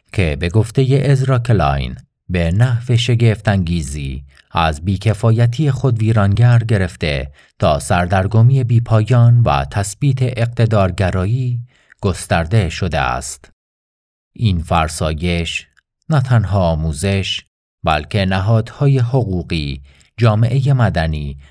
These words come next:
و سایر ارکان اساسی دموکراسی را نیز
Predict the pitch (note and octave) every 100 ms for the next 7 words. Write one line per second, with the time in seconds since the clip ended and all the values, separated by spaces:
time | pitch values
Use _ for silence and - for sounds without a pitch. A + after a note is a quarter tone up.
0 | _ E2+ D2 C#2 - G2 A2+ C#3+ C#3 C#3
1 | A#2 A#2+ A#2+ C#3 C3+ G#2+ - F#2+ - C3+
2 | A#2 G#2 F2+ - F#2 E2 - C3 A2+ F#2+
3 | D#2 C#2+ C2+